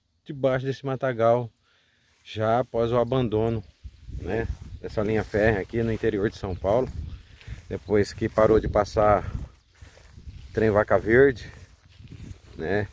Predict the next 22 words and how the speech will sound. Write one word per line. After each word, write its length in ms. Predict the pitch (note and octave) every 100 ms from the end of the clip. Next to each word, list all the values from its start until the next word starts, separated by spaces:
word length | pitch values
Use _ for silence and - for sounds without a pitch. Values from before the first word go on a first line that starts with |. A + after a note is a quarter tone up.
| -
depois 320 | F2 G#2 -
começou 300 | G#2 F#2+ A2+
a 20 |
passar 260 | G#2 G2+ G#2+
o 60 |
siderúrgico 880 | G2 - F#2+ G2 B2+ D#3 A#2 - F#2 _ - -
com 100 | G#2+
ferro. 480 | - A2+ C3 C#3 B2 - _ _ _ _ _
Agora 300 | G#2+ A#2+ C#3
praticamente 540 | D3 - C#3 C3+ -
parou, 440 | - D3+ A#2+ A#2+ B2 _ _ _ _ -
zerou. 380 | G2+ B2+ G#2+ G#2 -
Olha 200 | G#2+ B2+
a 40 |
situação 400 | - A#2+ A2 A2+
que 100 | G2+
se 120 | -
encontra. 400 | A2 - F#2 - - _ - - _ - - - - - _ _ _ _ _ _ _ _ _ _ - - -
Já 200 | G2+ A2
em 60 |
total 320 | A2 A2+ - A#2
abandono. 540 | A#2+ B2+ G2 F#2+ G2+